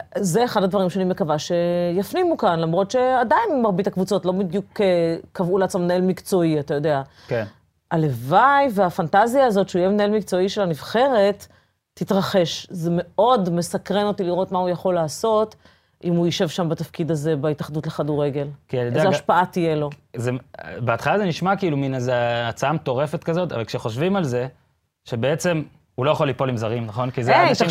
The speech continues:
Speaker 2: שהוא מכיר.
Speaker 1: מבחינתנו זה אידיאלי, כי
Speaker 2: ישראלים טובים
Speaker 1: כי
Speaker 2: הוא
Speaker 1: כל
Speaker 2: מכיר.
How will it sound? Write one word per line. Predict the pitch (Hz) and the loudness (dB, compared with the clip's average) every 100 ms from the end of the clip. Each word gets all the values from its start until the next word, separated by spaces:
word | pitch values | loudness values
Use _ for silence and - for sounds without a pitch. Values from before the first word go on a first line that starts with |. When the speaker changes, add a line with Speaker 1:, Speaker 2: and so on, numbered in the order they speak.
| 311 | 4
Speaker 2:
שהוא | 277 | 2
מכיר. | - 240 214 | 2 2 2
Speaker 1:
מבחינתנו | 202 277 320 | 2 2 2
זה | 302 | 0
אידיאלי, | 285 262 269 381 339 | 2 2 4 4 2
כי | |
Speaker 2:
ישראלים | 135 - 151 160 185 | 0 2 2 2 0
טובים | 180 175 | 2 2
Speaker 1:
כי | 180 | 6
Speaker 2:
הוא | 311 | 6
Speaker 1:
כל | |
Speaker 2:
מכיר. | 175 156 | 6 4